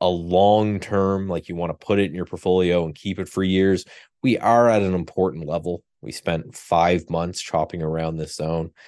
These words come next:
and really, right, i-, is Ozempic going, gonna, is no one gonna drink a Coca-Cola anymore? And does Coca-Cola not have the money to transition to something healthier if that's the case? I don't know. Uh, Honeywell,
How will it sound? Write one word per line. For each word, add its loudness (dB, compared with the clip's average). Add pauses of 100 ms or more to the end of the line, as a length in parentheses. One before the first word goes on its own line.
(200)
and -4
really, 4 (240)
right, -4
i-, -4
is -4
Ozempic 2
going, -2
gonna, -6 (320)
is -10
no 0
one 0
gonna 2
drink -2
a -10
Coca-Cola 0
anymore? -6 (380)
And 0
does 0
Coca-Cola 0
not -4
have -8
the -12
money -6
to -12
transition -2
to -2
something -6
healthier -4
if -14
that's -8
the -14
case? -8
I -10
don't -14
know. -20 (220)
Uh, -4
Honeywell, 2